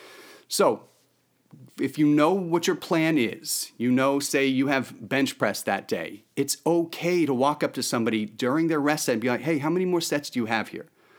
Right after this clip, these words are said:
They will be happy to tell you, "I've got two more." And then you know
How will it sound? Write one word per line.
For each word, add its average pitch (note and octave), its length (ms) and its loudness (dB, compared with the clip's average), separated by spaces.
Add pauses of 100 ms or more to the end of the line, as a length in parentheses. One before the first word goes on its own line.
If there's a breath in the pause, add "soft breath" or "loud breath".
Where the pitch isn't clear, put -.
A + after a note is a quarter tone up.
(220 soft breath)
They A#2+ 100 2
will B2+ 120 2
be D3 120 4
happy E3 300 2
to G3+ 80 2
tell A#3+ 220 2
you, C#3 160 -2
"I've G#2 200 -12
got C3 220 -2
two E3+ 220 -2
more." A2 340 0 (320 loud breath)
And C#3+ 160 2
then E3+ 160 4
you F3 100 0
know B2+ 460 2